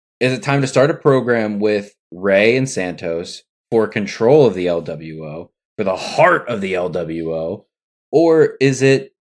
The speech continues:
just gonna be same old, same old? I think there's some interesting stuff that can happen with this, with this booking decision outside of, yes, L A Knight should be winning the United States title.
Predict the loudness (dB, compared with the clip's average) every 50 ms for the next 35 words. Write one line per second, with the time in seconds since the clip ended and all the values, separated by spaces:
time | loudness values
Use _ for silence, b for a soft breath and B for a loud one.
0 | _ _ _ _ _ _ _ _ _ _ _ _ -8 -6 -6 -4 -2 -2 0 0
1 | -2 -2 0 0 0 0 -2 -6 -8 -8 -8 -8 -8 -8 -10 -12 -14 -18 _ _
2 | _ _ _ -4 -2 0 0 0 2 2 0 0 0 0 0 0 0 0 -2 -2
3 | -2 -2 -2 -4 -2 0 0 0 0 0 -2 -2 -4 -6 -10 -8 -10 -10 -8 -8
4 | -8 -10 -6 -4 -4 -4 -4 -4 -4 -6 -4 -4 -4 -8 -12 -14 -16 -14 -12 -12
5 | -12 -12 -12 -10 -8 -8 -8 -6 -8 -8 -8 -8 -6 -6 -6 -6 -6 -8 -14 -14
6 | _ _ _ _ _ 0 2 2 0 0 0 2 2 2 4 4 2 2 2 0
7 | -2 -2 2 2 2 2 0 -2 -2 0 0 0 0 -2 -4 -6 -8 -8 -6 -4
8 | -2 -2 -2 -2 -4 -6 -4 -4 -6 -6 -8 -8 -8 -8 -8 -8 -8 -8 -8 -8
9 | -10 -10 -10 -10 -12 -12 -12 -10 -10 -10 -10 -10 -14 -16